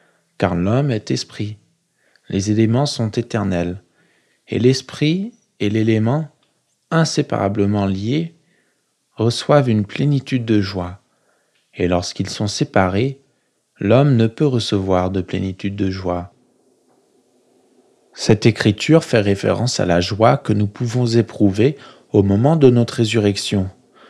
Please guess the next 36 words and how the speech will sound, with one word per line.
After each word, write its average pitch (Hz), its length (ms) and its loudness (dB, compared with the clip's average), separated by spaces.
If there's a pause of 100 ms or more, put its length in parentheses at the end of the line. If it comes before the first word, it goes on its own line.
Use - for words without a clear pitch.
(200)
lorsque - 280 0
notre 101 360 0
corps 147 520 2
et 101 60 -2
notre 101 320 -4
esprit - 440 -4 (440)
sont 156 220 0
de 156 120 6
nouveau 175 580 4
unis. 107 500 2 (680)
Je 170 200 2
crois 185 260 2
que 170 160 2
cela 120 320 4
s'applique 104 440 -2
aussi - 380 -2 (320)
à 165 80 0
notre 156 280 0
existence 120 580 -2
mortelle 95 680 0 (640)
et 113 100 2
à 104 80 2
la 95 140 4
joie 110 440 0 (220)
et 104 120 -4
l'épanouissement 113 720 2
personnel 113 600 -2
que - 120 -6
nous 101 200 -2
éprouvons 104 480 -2
lorsqu'il 104 400 -6
y 101 80 -2
a 92 40 0
une 95 160 -2
harmonie 92 400 -2
totale 87 580 0